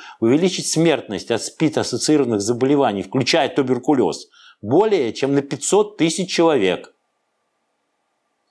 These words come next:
В две тысячи восемнадцатом количество умерших в результате спида в регионах оценивалось на уровне четыре семьдесят тысяч,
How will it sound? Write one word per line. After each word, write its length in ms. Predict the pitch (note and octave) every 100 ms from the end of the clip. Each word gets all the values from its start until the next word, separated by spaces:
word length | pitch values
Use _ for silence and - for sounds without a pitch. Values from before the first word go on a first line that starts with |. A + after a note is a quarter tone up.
| _ _
В 40 | G2+
две 100 | C3
тысячи 240 | F3 -
восемнадцатом 720 | D3+ C#3+ D3+ G#3+ A3+ - B2+
количество 440 | A#2+ C3+ B2+ - A#2+
умерших 460 | A#2+ A2 - G#2+
в 40 | A#2
результате 500 | G#2 A#2+ A#2+ G#2+ A2+
спида 380 | - B2+ G2+
в 60 | G2+
регионах 420 | A2 A2+ F#2+ F2+ - - -
оценивалось 520 | G#2+ E3 F#3+ E3+ D#3
на 100 | A#2
уровне 200 | D3+ D3
четыре 280 | - C#3+ B2
семьдесят 480 | - A#2+ F2 -
тысяч, 380 | _ - - -